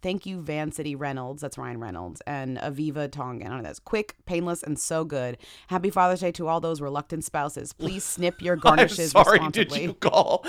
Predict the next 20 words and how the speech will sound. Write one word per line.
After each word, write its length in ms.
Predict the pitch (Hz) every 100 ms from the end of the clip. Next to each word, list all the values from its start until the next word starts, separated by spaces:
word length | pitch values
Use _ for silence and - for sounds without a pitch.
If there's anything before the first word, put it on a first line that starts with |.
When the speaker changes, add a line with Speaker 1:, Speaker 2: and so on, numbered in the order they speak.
| 392
Speaker 2:
<laughs> 100 | -
Hold 340 | - 523 240 240
on. 320 | 330 - 202
No, 80 | 190 165
no, 160 | 165 175
no, 140 | 190
no, 140 | 160
no, 0 |
no, 160 | 165 156
no, 160 | 160 -
no, 240 | 151 139 - -
no. 60 | - _ _ _ _ _ _ _ _ _ _ - - -
Read 340 | 208 262 233
that 220 | 220 185
last 320 | 165 165 - 185
one 120 | 165
again. 280 | 160 151 147 -
Aviva 580 | 208 196 202 220 226 220
Tongan? 640 | - 147 165 190 226 240
Speaker 1:
<laughs> 40 | -